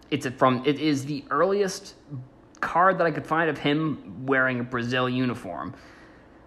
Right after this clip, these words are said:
Unfortunately, since it's an eight hundred card set that was a World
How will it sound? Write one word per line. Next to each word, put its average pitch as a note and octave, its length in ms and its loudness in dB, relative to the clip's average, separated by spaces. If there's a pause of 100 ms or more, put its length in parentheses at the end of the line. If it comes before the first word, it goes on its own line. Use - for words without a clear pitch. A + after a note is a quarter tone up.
(140)
Unfortunately, B2+ 880 2 (1800)
since - 340 0
it's - 180 -6
an C3 180 -4
eight F3 220 -6
hundred D#3 320 2
card C#3 320 2
set - 360 -6 (540)
that G#2+ 240 -2 (120)
was A2 600 -2
a A2+ 240 -2
World C3+ 760 4